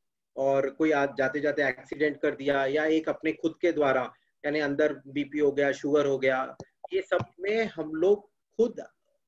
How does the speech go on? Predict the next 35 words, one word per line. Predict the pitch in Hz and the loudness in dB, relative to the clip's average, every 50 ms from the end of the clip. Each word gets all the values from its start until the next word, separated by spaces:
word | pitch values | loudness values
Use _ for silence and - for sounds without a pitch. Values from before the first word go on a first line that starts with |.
| _ _ - 123 131 | _ _ -18 -6 -4
यानी | 131 143 165 | -2 -2 -2
अपनी | 175 160 - - _ 170 | -2 -6 -8 -6 _ -8
स्वतंत्र | 160 - - 131 - 180 180 185 185 180 | -6 -2 -2 0 2 2 0 0 -2 -4
इच्छा | 156 143 - - 175 160 | -4 -4 -4 -4 -4 -2
से | - - 180 | 2 2 2
आए | 156 143 139 135 131 | 2 2 0 -2 -2
हैं। | 120 127 113 98 101 - _ _ _ _ _ _ | -2 -4 -8 -8 -8 -12 _ _ _ _ _ _
और | 139 160 175 | 0 2 2
एक | 175 175 165 | 2 0 2
बार | - 196 196 180 | 2 2 4 4
यहाँ | 170 160 170 170 160 - | 2 0 -2 -2 0 0
पे | 190 | 0
हम | 170 175 180 | 0 0 0
लोग | 185 185 - - | 0 0 0 0
जो | - 190 185 - - | -2 -2 -2 -2 -4
three | 156 170 180 175 165 | -4 -4 -2 -2 -2
modes | 165 175 175 165 147 | 0 -2 -2 -2 -2
of | 185 170 151 | -4 -4 -2
material | - 160 151 147 160 160 165 160 156 156 | -4 -6 -2 0 0 0 0 0 0 -2
nature | 147 143 - 165 151 143 | -4 -4 -4 -4 -4 -2
है, | 139 143 139 135 135 - _ _ _ _ _ - | 0 0 -2 -2 -4 -8 _ _ _ _ _ -10
उसमें | 131 127 - 175 175 | -10 -6 -2 -2 -2
एक | 165 165 | 0 0
बार | 165 160 | 0 -2
आने | 151 143 147 151 160 | 0 -2 -2 -2 -2
के | 156 170 170 | -2 -2 -2
बाद | 165 175 190 202 196 - _ _ _ _ _ _ _ _ | 0 0 0 0 -2 -10 _ _ _ _ _ _ _ _
अब | 135 139 - _ | -10 -10 -4 _
फिर | 175 175 175 | 0 0 0
उसका | 160 - - 185 175 170 - - _ _ _ _ _ _ | -2 -4 -2 -2 -2 -2 -4 -8 _ _ _ _ _ _
combination | - 143 143 151 156 156 165 160 156 180 175 170 | -2 -2 -2 0 -2 -2 -2 -2 -2 -2 -4 -4
चलता | 170 - 131 127 127 135 143 | -2 -2 -2 -2 0 0 0
ही | 139 139 | 0 2
रहता | 127 117 - - 113 | 0 0 -2 -4 -6
है। | - - - - - | -6 -8 -12 -14 -20